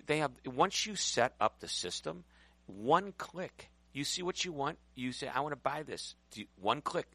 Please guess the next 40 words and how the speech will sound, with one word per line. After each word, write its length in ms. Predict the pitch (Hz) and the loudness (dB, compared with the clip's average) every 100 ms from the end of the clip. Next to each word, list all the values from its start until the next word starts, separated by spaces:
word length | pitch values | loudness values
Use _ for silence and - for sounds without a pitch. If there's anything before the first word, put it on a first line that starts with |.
| - | -10
you've 240 | 127 165 | -6 -4
now, 320 | 117 92 110 - | 4 6 6 2
it's 180 | 135 - | -4 -2
in 80 | 90 | -4
your 160 | 120 - | -6 0
cart. 300 | 139 165 - | 4 4 4
Not, 220 | 139 165 143 | 6 6 6
not 180 | 160 196 | 4 4
even 220 | 131 104 | 0 -4
in 80 | 95 | -4
your 120 | 85 | 0
cart. 320 | - 180 135 - - - | 8 10 8 2 -12 -6
It's 160 | 107 | -2
in 160 | - 175 | 2 4
your 100 | 202 | 4
cart, 460 | - 156 165 - - | 8 10 10 6 2
paid 260 | 160 165 | 2 2
for, 300 | - 131 131 120 | 0 6 6 6
and 240 | 110 104 | 2 4
now 300 | 120 143 139 | 4 8 6
it's 180 | - - | 4 -4
being 240 | 123 110 | -2 -2
processed 680 | - 120 123 - - - - - - - | 6 12 12 12 -4 -6 -10 -14 -18 -4
with 200 | 123 - | -2 -2
one-click 920 | 80 87 127 143 143 - - 143 - | -10 4 8 8 4 -8 -2 -2 -2
shopping. 600 | - - 131 139 78 69 - - - | -2 2 2 2 -4 -6 -18 -20 -12
How 320 | - 156 - - | -2 0 -2 -4
easy 460 | 120 156 147 117 | -6 -2 -2 -2
is 200 | 98 76 80 | -4 -6 0
that? 320 | 127 139 - _ | 2 2 0 _
I 80 | 107 | -4
mean, 180 | 113 107 - - | -2 -4 -6 -2
that's 260 | - 160 - | 4 4 4
what 200 | 196 - | -2 -2
companies 600 | - 139 - 135 135 - - - | -4 -4 -4 -6 -6 -8 -12 -12
and 140 | - 104 | -6 2
that's 220 | 117 - | 2 2
what 100 | 110 - | -6 -4
individuals 800 | 120 117 98 110 113 101 90 - - | -6 -6 -4 -4 -4 -6 -6 -10 -14
need 480 | 82 95 98 92 | -10 -6 -6 -8